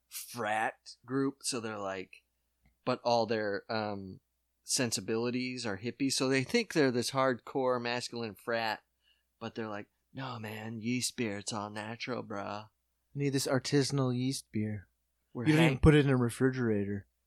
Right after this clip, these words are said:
Speaker 1: we're hanging our nugs
Speaker 2: You just scr-
Speaker 1: with Grandpa K."
Speaker 2: <laughs> You have to, <laughs> you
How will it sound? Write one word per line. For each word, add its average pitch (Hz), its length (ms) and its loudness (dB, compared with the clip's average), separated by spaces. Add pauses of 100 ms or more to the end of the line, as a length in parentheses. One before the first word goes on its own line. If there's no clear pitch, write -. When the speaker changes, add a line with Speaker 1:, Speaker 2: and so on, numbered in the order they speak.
(160)
Speaker 1:
we're 120 120 -8
hanging 123 400 -2
our 110 120 -4
nugs 110 520 -2
Speaker 2:
You 147 40 0
just 143 200 4
scr- - 300 0 (100)
Speaker 1:
with 117 120 -10 (220)
Grandpa 123 380 -2
K." 110 520 -2 (140)
Speaker 2:
<laughs> - 140 -14
You 165 120 6
have 151 120 6
to, 156 100 -2 (500)
<laughs> - 80 4 (1040)
you - 60 -2